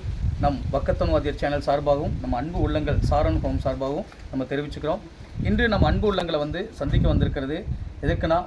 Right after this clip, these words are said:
ஒவ்வொரு பண்டிகைக்கும், ஒவ்வொரு விழாக்களுக்கும் வந்து பார்த்தோம்னா, நம்ம அன்பு உள்ளங்களை சந்திக்க வந்திருக்கோம். அதாவது பார்த்தோம்னா, கடந்த தீபாவளி அப்போ வந்திருந்தோம். தற்பொழுது வந்து பார்த்தோம்னா, நம்ம தைப்பொங்கல் திருநாளில் தித்திக்கும் ஒரு இனிப்பான பொங்கலாக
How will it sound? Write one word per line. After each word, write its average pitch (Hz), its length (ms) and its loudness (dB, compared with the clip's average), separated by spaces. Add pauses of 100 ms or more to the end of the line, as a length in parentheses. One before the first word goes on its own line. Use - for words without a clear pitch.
(120)
ஒவ்வொரு 226 400 2
பண்டிகைக்கும், 180 600 -2 (100)
ஒவ்வொரு 190 480 2
விழாக்களுக்கும் 156 640 0
வந்து 139 60 -6
பார்த்தோம்னா, 143 400 -2 (280)
நம்ம 135 160 -2
அன்பு 160 280 -2
உள்ளங்களை 143 200 -2
சந்திக்க 139 400 -6
வந்திருக்கோம். 131 340 -6 (320)
அதாவது 147 320 2
பார்த்தோம்னா, 147 220 -2
கடந்த 135 500 0
தீபாவளி 160 360 0
அப்போ 127 220 -4
வந்திருந்தோம். 131 340 -2 (460)
தற்பொழுது 151 400 -2
வந்து 156 180 -4
பார்த்தோம்னா, 151 280 -2
நம்ம 139 240 -4
தைப்பொங்கல் 175 420 -4
திருநாளில் 139 480 -2 (300)
தித்திக்கும் 208 460 -4 (120)
ஒரு 135 460 2 (300)
இனிப்பான 190 420 4
பொங்கலாக 156 560 2